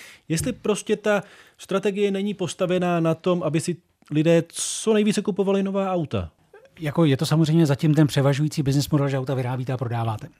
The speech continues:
Speaker 2: Ale každá z automobilek dneska má velmi silný programy toho, jak má fungovat v tom světě té
Speaker 1: Hmm.
Speaker 2: budoucí mobility, kde nezbytně auto nevlastníte, jak tady už jsme k tomu trošku zabrousili, asi se k tomu dostanem. A také, jak už jsme tady řekli, automobilky jsou dneska opravdu ve finančním biznesu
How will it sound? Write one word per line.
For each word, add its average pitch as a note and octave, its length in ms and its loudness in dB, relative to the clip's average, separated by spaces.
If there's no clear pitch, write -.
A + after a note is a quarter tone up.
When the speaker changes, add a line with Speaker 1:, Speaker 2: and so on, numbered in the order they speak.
Speaker 2:
Ale C#3+ 280 -2
každá D3 300 -4
z - 60 -8
automobilek D3 460 -4
dneska C3 240 -8
má C#3 120 -4
velmi C#3 220 -2
silný C#3+ 220 -4
programy C#3 340 -4
toho, C3 160 -4
jak C3 160 -8
má C#3 120 -4
fungovat C3+ 460 -4
v - 80 -20
tom C#3+ 160 4
světě C#3 320 2
té C#3+ 60 4
Speaker 1:
Hmm. - 60 4
Speaker 2:
budoucí C3+ 280 2
mobility, F3 460 2
kde C3+ 180 -4
nezbytně C3+ 420 -2
auto C3 160 -2
nevlastníte, C3+ 500 2
jak C#3+ 160 0
tady C3 180 -8
už C3 200 -14
jsme C#3 200 0
k - 20 -2
tomu C#3 140 2
trošku C3+ 240 0
zabrousili, C3+ 440 0
asi C3 160 -2
se C#3 120 -4
k - 40 -20
tomu C3+ 140 2
dostanem. F3 440 2
A C3+ 540 6
také, D3 360 0
jak C3+ 160 -2
už C#3 60 -6
jsme C#3 140 -2
tady C#3+ 160 0
řekli, C#3 240 -2
automobilky C3+ 440 -2
jsou D3 120 -8
dneska C3 280 -4
opravdu C#3 280 -4
ve C#3+ 60 0
finančním C#3+ 380 -4
biznesu D3+ 380 -6